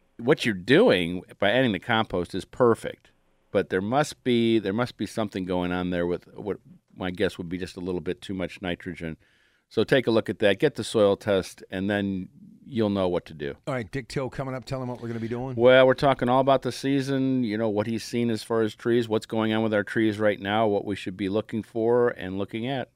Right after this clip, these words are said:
Speaker 2: All right, that's coming up in just a couple of moments. Next hour, it's cleaning up the garden, all those great veggies and recipes and tips, tricks, and ideas and more you share with us, we'll share with you.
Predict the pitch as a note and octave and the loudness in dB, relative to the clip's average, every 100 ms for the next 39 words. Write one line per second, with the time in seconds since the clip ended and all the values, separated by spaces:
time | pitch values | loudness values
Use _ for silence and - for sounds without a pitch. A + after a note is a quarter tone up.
0 | _ G2+ A2 G#2+ A2 - - A#2+ A#2+ A2+ | _ -10 -8 -8 -10 -10 -8 -8 -8 -8
1 | A#2 - C3 A2+ A2 A#2+ A2 A#2+ C#3 - | -10 -10 -10 -8 -8 -8 -8 -8 -10 -8
2 | D3 C#3 C#3+ B2 - E3+ E3+ D#3 C#3+ A#2+ | -8 -6 -8 -10 -10 -8 -8 -8 -10 -10
3 | C3+ D#3 B2 B2 B2+ G#2 C3 B2+ F#2 B2+ | -8 -8 -10 -10 -10 -10 -10 -10 -10 -10
4 | A2+ G2+ G2 G2+ B2+ A#2+ G#2+ G#2+ F2 F#2+ | -8 -10 -10 -10 -10 -12 -10 -10 -8 -12
5 | - - _ - F3+ F3+ - F3 - C#3+ | -12 -20 _ -6 -6 -8 -10 -8 -8 -8
6 | C3+ A#2+ D3+ C#3 G#2 A#2+ C#3 C3+ C3+ - | -8 -8 -8 -8 -8 -6 -8 -8 -8 -8
7 | C3+ B2 A#2 D3 - B2 B2 - A2+ G#2 | -8 -6 -6 -8 -10 -10 -10 -6 -6 -6
8 | F2+ D3+ F#3+ | -6 -6 -6